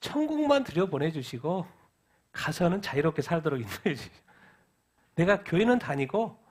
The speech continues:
내 삶은 내가 알아서 할 테니까 주님 간섭하지 마시고 내가 원하는 거, 내가 사랑하는 거, 내가 좋아하는 거, 내 취미, 내 거, 내 마음대로 하고 싶고,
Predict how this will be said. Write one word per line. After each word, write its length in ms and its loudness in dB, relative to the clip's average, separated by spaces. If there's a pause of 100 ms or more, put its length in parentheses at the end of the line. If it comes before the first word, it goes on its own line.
(120)
내 200 2
삶은 560 -2
내가 460 -2
알아서 220 -2
할 80 -4
테니까 600 -6 (120)
주님 300 -4
간섭하지 600 -6
마시고 480 -12 (360)
내가 300 -2
원하는 460 -2
거, 80 -8
내가 260 -4
사랑하는 520 -6
거, 140 -8
내가 280 -6
좋아하는 460 -10
거, 160 -6 (260)
내 160 2
취미, 400 -4
내 160 -8
거, 200 0
내 100 -8
마음대로 360 -2
하고 240 -8
싶고, 460 -10